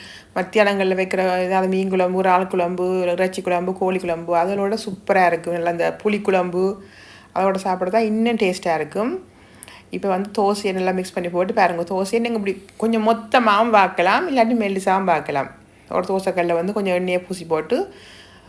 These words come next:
ஒரு குண்டு கொஞ்சம் உள்ள மொத்தமா வாத்துட்டு தண்ணி கொஞ்சம் நல்லெண்ணெயை ச-, விடுங்க, விட்டு போட்டு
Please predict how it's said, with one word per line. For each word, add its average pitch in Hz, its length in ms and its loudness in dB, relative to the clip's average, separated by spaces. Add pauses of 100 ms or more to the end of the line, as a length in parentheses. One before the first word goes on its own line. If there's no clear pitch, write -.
(280)
ஒரு 185 200 -2
குண்டு 196 260 -2
கொஞ்சம் 190 380 -2
உள்ள 180 200 2
மொத்தமா 175 340 -2
வாத்துட்டு 165 460 -2
தண்ணி 190 300 0
கொஞ்சம் 180 300 -4
நல்லெண்ணெயை 180 480 0
ச-, 165 340 2 (220)
விடுங்க, 170 260 -2
விட்டு 170 220 -8
போட்டு 175 460 -2